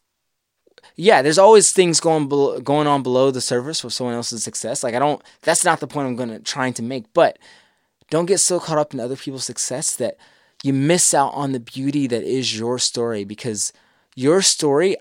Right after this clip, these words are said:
my story, is unique, and it deserves the space to be recognized as unique, and it deserves to not be pitted against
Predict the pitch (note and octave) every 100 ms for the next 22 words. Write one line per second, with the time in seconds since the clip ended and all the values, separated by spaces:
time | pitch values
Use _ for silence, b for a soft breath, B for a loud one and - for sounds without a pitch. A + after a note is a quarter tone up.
0 | - A#2+ C3+ E3+ E3 - D#3+ D3 C3 A2+
1 | - B2+ A2 A2+ G#2+ G#2 A2 A2 - _
2 | _ _ _ _ _ _ _ _ _ _
3 | _ _ _ _ _ _ _ _ - C#3
4 | C#3 B2+ C3 A2 C3+ C#3+ F3+ F3 B2+ -
5 | C3+ C3+ - B2 B2 A2 A#2 C#3 C3 B2
6 | C3+ C#3 - A2 A2 G#2 G2+ G2+ C3+ -
7 | _ _ _ _ _ _ _ _ _ _
8 | _ _ _ _ - B2 B2+ C3+ A2+ C3
9 | C3+ D#3 G3 F#3+ - A2+ G#2+ A2+ - C#3
10 | C3 - _ - - D3 C#3+ B2 B2+ B2+
11 | A2 - -